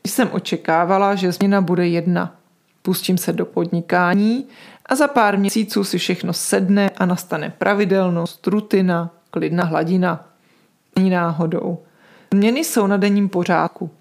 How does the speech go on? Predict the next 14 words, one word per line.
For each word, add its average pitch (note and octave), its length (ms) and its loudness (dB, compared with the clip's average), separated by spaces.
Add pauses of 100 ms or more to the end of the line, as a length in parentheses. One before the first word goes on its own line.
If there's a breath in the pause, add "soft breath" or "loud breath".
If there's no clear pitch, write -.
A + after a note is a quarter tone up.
(400 soft breath)
Požadavky G#3 520 2
zákazníků F#3+ 560 2
mě F#3+ 140 2
posa-, F3+ 440 0
posouvají F#3 720 0
dál F3 540 0
a F#3 80 0
inspirují B3+ 640 0
k - 80 -10
vymýšlení G3 640 0
spousty A#3+ 440 -2
novinek G3 460 2
a F3+ 60 2
vylepšení. F3 760 -2